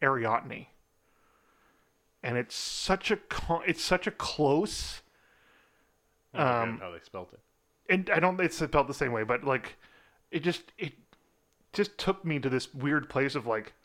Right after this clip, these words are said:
Speaker 1: when I first heard it, I thought they were saying Doctor Ariadne.
Speaker 2: Hmm.
Speaker 1: Um, so, yeah.
Speaker 2: Right, everyone only had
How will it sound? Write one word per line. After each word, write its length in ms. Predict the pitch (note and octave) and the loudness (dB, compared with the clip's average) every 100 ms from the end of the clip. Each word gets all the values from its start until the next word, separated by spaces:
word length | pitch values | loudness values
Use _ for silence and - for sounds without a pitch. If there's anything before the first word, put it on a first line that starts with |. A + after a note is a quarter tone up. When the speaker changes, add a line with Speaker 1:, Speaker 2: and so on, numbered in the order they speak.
| _ - - | _ -20 -4
Speaker 1:
when 120 | C#3 | 0
I 60 | C3 | 0
first 320 | - D#3+ D#3+ | 2 2 2
heard 220 | D3+ C#3+ | 2 4
it, 60 | C3 | 2
I 80 | |
thought 260 | A#2+ C#3 C3 | 0 0 2
they 80 | B2+ | 0
were 100 | A#2+ | 0
saying 540 | - A#2+ B2 C3 C3 - | -2 -2 0 -2 -4 0
Doctor 300 | B2 A#2 C3 | 0 2 0
Ariadne. 680 | B2 A#2 A2+ B2 D3+ F#3 G3+ _ _ | 0 2 4 2 0 -4 -4 _ _
Speaker 2:
Hmm. 280 | A2+ G#2+ G2 F2 _ - | -8 -6 -8 -14 _ 0
Speaker 1:
Um, 640 | A#2+ A2 G#2+ G2+ G2+ G2+ - - - - - _ _ | 2 4 2 0 -4 -12 -18 -20 -20 -20 -20 _ _
so, 420 | - A2+ A2 A2 - - _ _ _ _ _ _ _ _ _ _ - | -6 -6 -6 -10 -14 -20 _ _ _ _ _ _ _ _ _ _ -14
yeah. 160 | A2 G#2 - _ _ _ _ _ _ _ _ _ _ _ - - - - - | -14 -14 -20 _ _ _ _ _ _ _ _ _ _ _ -20 -20 -20 -20 -12
Speaker 2:
Right, 260 | G2 F2+ E2 E2+ | -8 -8 -8 -14
everyone 240 | F2 F#2+ F#2+ | -16 -12 -10
only 180 | F#2+ | -10
had 160 | F2+ F2 | -10 -14